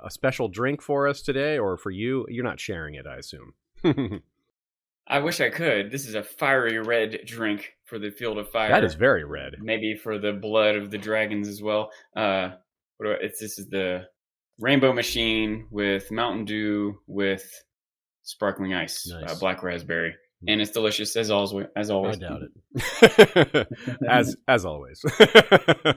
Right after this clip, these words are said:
Speaker 2: also got this new Mastodon shirt.
Speaker 1: Nice. I like that Mastodon
Speaker 2: Which,
Speaker 1: shirt.
Speaker 2: uh, it, I think I'll wear this the next time we do any kind of Hightower Center thing. It's like a torch of green light.
Speaker 1: Oh, yeah, that is like a
Speaker 2: Huh?
Speaker 1: Hightower thing. You're right.
Speaker 2: Yeah,
Speaker 1: I,
Speaker 2: maybe.
Speaker 1: I own several Mastodon shirts, and I'm a big fan of Mastodon, but I don't think I've seen that shirt before. That's cool.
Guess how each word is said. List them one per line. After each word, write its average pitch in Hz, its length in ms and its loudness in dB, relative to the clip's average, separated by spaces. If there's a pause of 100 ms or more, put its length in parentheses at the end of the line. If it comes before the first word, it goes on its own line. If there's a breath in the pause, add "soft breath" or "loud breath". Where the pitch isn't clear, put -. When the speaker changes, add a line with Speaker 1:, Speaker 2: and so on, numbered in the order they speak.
Speaker 2:
also 196 200 8
got 180 140 12
this 156 140 6
new 156 120 10
Mastodon 160 520 8
shirt. 196 440 4
Speaker 1:
Nice. - 480 -8
I 101 40 -10
like 120 200 -4
that 101 140 -6
Mastodon 92 180 -10
Speaker 2:
Which, 139 160 4
Speaker 1:
shirt. 117 380 8
Speaker 2:
uh, - 40 -16 (880)
it, 135 160 8 (100)
I 127 80 10
think 185 240 4
I'll 135 200 10
wear 135 160 8
this 127 200 2
the 120 80 -6
next 123 180 -2
time 131 140 0
we 113 60 -4
do 117 140 -2
any 113 100 -2
kind 120 220 -2
of 101 40 -4
Hightower 113 600 4
Center 92 360 -2
thing. 90 240 -4
It's - 140 -6
like 107 160 -4
a 92 200 -4
torch - 480 -6
of 95 140 -8
green 107 360 -2
light. 98 200 8
Speaker 1:
Oh, 427 320 8
yeah, 311 100 12
that 196 120 12
is 339 160 6
like 139 140 10
a 117 100 8
Speaker 2:
Huh? 117 60 8
Speaker 1:
Hightower 117 520 6
thing. 113 280 0
You're 131 120 0
right. 135 240 2
Speaker 2:
Yeah, 98 200 0
Speaker 1:
I, 233 140 4 (280)
Speaker 2:
maybe. 101 320 -4 (100)
Speaker 1:
I 180 180 8
own 156 120 8
several 131 320 8
Mastodon 113 440 0
shirts, 110 300 0
and 107 60 -4
I'm 101 80 -2
a 95 40 -4
big 98 200 -6
fan 107 140 -4
of 98 80 -4
Mastodon, 98 400 -6
but 101 80 -6
I - 20 -6
don't 110 80 -8
think 110 140 -10
I've 104 100 -8
seen 104 140 -8
that 95 160 -10
shirt 95 180 -8
before. 87 220 -10
That's 127 160 -4
cool. 135 260 0